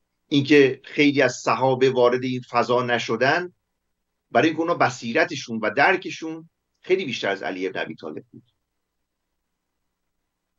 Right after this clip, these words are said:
علی ابن ابی طالب به دلیل اینکه خب حب قدرت داشت، عمر میگفت: «من دو تا آدم بسیار متکبر دیدم،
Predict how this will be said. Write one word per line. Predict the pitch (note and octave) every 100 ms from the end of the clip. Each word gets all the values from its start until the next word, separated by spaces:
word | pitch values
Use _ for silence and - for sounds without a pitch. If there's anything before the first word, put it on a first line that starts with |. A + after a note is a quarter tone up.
| _ _ _ _ _ _ _ _ _ _
علی | F#2 G#2+
ابن | D3+ D3
ابی | C3+
طالب | C3 C#3+ C#3+
به |
دلیل | A#2 A#2+ C#3
اینکه | D3+ C#3+ C#3+ - -
خب | - -
حب | C3 C3 A2+
قدرت | G#2 A2 A#2+ B2
داشت، | G2 F2+ - _ _ _ _ _ _ _ _ _ _ _ _ _ _ _ _ _ _ _ _ _ _ _ _ -
عمر | G2 A2 A#2+
میگفت: | A2+ A#2
«من | A#2+
دو | A2+
تا | B2+ A#2 A#2 _ _
آدم | G2 G2 A2+ A2+ A2 _ _ _ _ _
بسیار | G2 A2
متکبر | A2 - - F#2+ G#2 G#2+
دیدم، | - E2 -